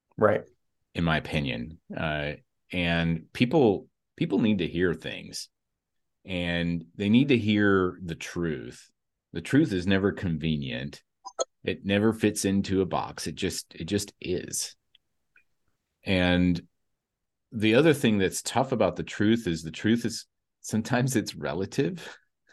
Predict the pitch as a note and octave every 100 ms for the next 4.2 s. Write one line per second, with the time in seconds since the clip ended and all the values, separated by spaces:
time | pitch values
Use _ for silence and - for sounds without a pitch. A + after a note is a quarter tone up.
0 | _ - - - - _ A2+ A#2 A#2 F#2+
1 | G2 C#3+ E3+ _ - - - - _ -
2 | F#2+ F#2 F#2 G#2 G#2+ G#2 G2+ - _ _
3 | _ _ A2 G#2 G2+ - - A2 - G#2+
4 | -